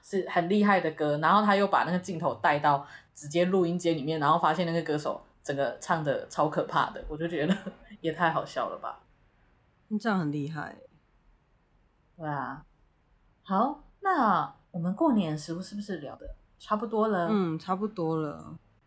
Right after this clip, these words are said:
Speaker 1: 好啊，那在我们节目结束之前，再跟大家说一次新年快乐，然后我希望就是我刚刚问的问题是什么啊？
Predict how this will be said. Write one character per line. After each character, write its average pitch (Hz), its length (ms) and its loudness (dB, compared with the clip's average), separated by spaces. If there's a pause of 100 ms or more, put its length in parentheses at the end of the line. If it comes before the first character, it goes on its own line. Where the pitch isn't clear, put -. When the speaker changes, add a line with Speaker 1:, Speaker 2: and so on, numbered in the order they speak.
(520)
Speaker 1:
好 160 160 0
啊， 190 520 6
那 202 360 2
在 190 240 2
我 165 80 2
们 139 540 -4
节 143 180 -6
目 160 500 -6 (260)
结 208 180 -4
束 339 180 0
之 330 180 -6
前， 214 720 0
再 170 340 0
跟 156 220 -8
大 165 200 -4
家 160 180 2
说 170 260 -6
一 156 240 -8
次 165 520 -8
新 247 180 -10
年 240 180 2
快 233 220 4
乐， 226 240 6
然 175 160 4
后 196 100 6
我 156 120 2
希 151 180 -10
望 165 680 0 (160)
就 151 140 -20
是 151 240 -8
我 139 140 -6
刚 208 140 4
刚 247 100 2
问 247 120 2
的 175 80 2
问 185 160 0
题 160 160 -8
是 - 140 -14
什 131 160 -12
么 123 80 -12
啊？ 101 240 -10